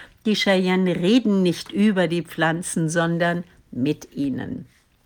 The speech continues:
Und das haben wir erlebt hier. <laughs> Äh, Wolf-Dieter Stoll hatte hier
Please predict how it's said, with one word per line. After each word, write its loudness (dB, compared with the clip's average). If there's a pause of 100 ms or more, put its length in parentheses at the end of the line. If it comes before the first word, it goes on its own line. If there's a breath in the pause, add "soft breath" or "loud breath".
(1000 loud breath)
Und 2
das 2
haben 2
wir 0
erlebt -4
hier. -6 (140)
<laughs> 2 (600 loud breath)
Äh, -4 (200)
Wolf-Dieter 0
Stoll 2
hatte 0
hier 2